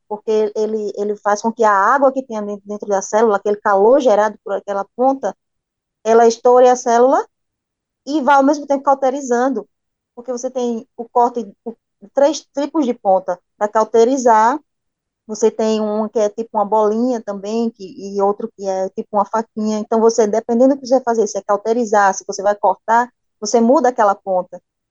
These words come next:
Então, ali, é, você, o médico vai controlando aquilo ali com a mão, a canetinha que ele usa pra fazer o corte, sabe?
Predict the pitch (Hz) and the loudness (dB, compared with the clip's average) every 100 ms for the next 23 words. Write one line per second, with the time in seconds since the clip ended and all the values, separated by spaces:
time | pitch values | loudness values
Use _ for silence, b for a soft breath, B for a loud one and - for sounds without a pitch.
0 | _ _ _ _ 233 247 269 269 262 - | _ _ _ _ -6 0 2 4 2 2
1 | 247 247 254 277 262 - 233 240 - 208 | 2 2 0 -2 -6 -2 0 0 0 -6
2 | 196 262 262 - 233 226 214 190 - 233 | -2 -2 -2 -2 2 2 0 -6 -8 -4
3 | 233 269 277 240 226 254 262 285 233 220 | 0 0 0 -4 -4 -6 -4 0 0 -2
4 | 262 294 208 208 226 208 208 196 _ _ | -4 -6 -8 -10 -12 -12 -12 -16 _ _
5 | _ _ _ _ _ - - 202 196 214 | _ _ _ _ _ -20 -20 -20 -8 -4
6 | 202 196 208 214 196 208 208 202 196 - | -2 -2 -2 -2 -2 -8 -8 -10 -10 -8
7 | 208 190 180 - 185 185 190 190 180 196 | -4 -2 -2 -4 -2 -2 -2 -2 -2 -4
8 | 185 185 180 - 190 180 - - 220 220 | -4 -4 -4 0 2 2 -2 -4 0 0
9 | 185 | -2